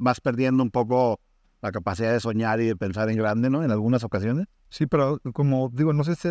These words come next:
Speaker 2: esto es un chip o algo así, pero nosotros creo que,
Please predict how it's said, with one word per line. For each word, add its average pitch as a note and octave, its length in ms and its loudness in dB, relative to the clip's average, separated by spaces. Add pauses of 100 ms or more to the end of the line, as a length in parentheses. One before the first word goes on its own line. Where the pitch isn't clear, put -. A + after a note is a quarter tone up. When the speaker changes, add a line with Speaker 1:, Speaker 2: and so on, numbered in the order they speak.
(120)
Speaker 2:
esto C#3+ 180 -4
es C#3 80 -4
un D#3+ 140 2
chip D3 340 0
o C3 240 2
algo C#3 160 0
así, D3+ 200 -4
pero D3+ 420 0 (400)
nosotros B2 260 -2
creo C#3 180 0
que, D#3 360 2